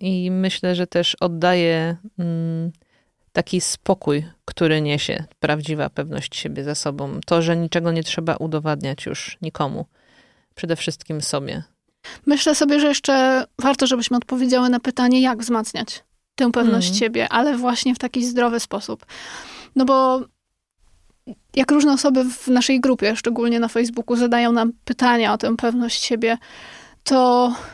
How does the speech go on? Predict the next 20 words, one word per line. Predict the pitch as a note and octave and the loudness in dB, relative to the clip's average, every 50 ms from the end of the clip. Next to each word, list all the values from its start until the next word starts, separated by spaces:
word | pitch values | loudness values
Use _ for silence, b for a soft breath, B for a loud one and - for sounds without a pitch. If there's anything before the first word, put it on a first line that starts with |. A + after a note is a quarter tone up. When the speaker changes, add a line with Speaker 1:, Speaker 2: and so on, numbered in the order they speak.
| B B | B B
Speaker 2:
ja | B3+ B3+ B3+ C4 | 2 4 4 6
bardzo | B3+ C4 B3+ B3 C4 | 4 4 2 2 -2
często | B3 - C4+ C4 B3 - - B3+ | 0 2 2 2 2 2 2 4
mam, | B3+ B3 B3+ B3 B3 B3 B3 B3 B3 - _ E4 B3+ _ _ _ - E3 - _ _ _ _ _ - | 6 6 6 4 4 4 4 2 0 -2 _ -20 -20 _ _ _ -20 -20 -20 _ _ _ _ _ -10
wiesz, | B3 C4 - C4 A#3+ A#3+ | -8 0 2 2 2 2
w | - B3+ | 0 2
głowie | - C#4 C4+ C4+ C#4+ C4+ | 4 4 4 4 2 2
pierwsze | C#4 D4 C4+ C4+ - - C4 | 2 0 -2 0 -2 -2 -2
takie | - C4 - C4+ | -2 -2 -2 -2
pytanie, | - C#4 - - C4+ C4 C4+ C4+ C4 - | -2 -2 0 2 4 4 4 2 2 0
okej, | - B3+ _ - C4+ C4 C4+ D#4+ F#4 F4 _ _ _ _ _ _ _ | -4 -4 _ 2 2 2 4 2 0 -2 _ _ _ _ _ _ _
czym | - - D4 D4 D4+ C#4+ | -2 0 2 4 4 4
karmisz | - D4 D4 C#4+ C#4 C#4 C4 | 2 2 4 4 4 4 2
siebie | - - C#4+ C4 B3 B3+ | 0 -2 0 2 4 4
na | B3 B3 B3 | 4 2 2
co | - - A#3+ A3+ | 0 0 0 0
dzień? | A3+ B3 G#3+ B3 B3+ _ _ _ _ _ _ _ _ _ | 2 0 0 -2 -2 _ _ _ _ _ _ _ _ _
Czym | - B3 A#3 | -2 -2 0
się | A3 - B3+ | 0 2 0
otaczasz? | C4 - - A#3+ A#3 A#3 - A#3 A#3 A3+ - - - - | 0 2 2 0 2 2 2 0 0 0 -2 -8 -10 -12